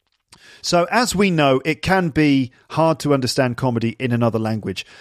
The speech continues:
but I'm still committed to helping learners of English enjoy it because I enjoy it so much, and I just think, "Well, you're missing out if you don't get it." It's like one of those, it's like one of those three D posters or something,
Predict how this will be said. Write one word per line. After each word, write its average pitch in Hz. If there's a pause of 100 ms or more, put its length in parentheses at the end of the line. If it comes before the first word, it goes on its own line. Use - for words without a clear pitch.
(140)
but 143
I'm 160
still -
committed 190
to 139
helping 127 (460)
learners 139
of 127
English 104
enjoy 113
it - (380)
because 131
I 226
enjoy 123
it 110
so 107
much, 113 (180)
and 147
I 151
just 143
think, 139 (200)
"Well, 180 (260)
you're 185
missing 185
out 233
if 147
you 139
don't 127
get 110
it." 98 (240)
It's -
like 180
one 165
of 151
those, 151 (440)
it's 143
like 226
one 202
of 202
those 180
three 208
D 190
posters 165
or 117
something, 101